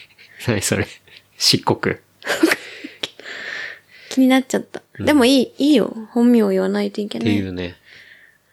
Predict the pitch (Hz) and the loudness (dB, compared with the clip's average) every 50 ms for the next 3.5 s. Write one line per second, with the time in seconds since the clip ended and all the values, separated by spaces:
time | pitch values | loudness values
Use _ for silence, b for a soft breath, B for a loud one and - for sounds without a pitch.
0 | b b b b b b b _ _ _ _ _ - - - 127 131 139 143 143 | b b b b b b b _ _ _ _ _ -20 -12 -6 -2 2 4 6 6
1 | 143 139 131 131 127 - - 143 135 - - 104 92 92 92 - 214 - 120 110 | 6 6 6 4 4 2 0 -2 -2 -2 -4 -4 -4 -6 -6 -8 -6 -4 -4 -2
2 | - 220 208 208 240 262 262 247 - - - - 160 156 147 147 139 135 110 - | -2 0 2 4 4 6 6 4 4 2 2 2 2 4 2 2 2 0 0 -2
3 | - - - - 78 78 73 - - | -4 -8 -8 -6 -6 -6 -6 -8 -10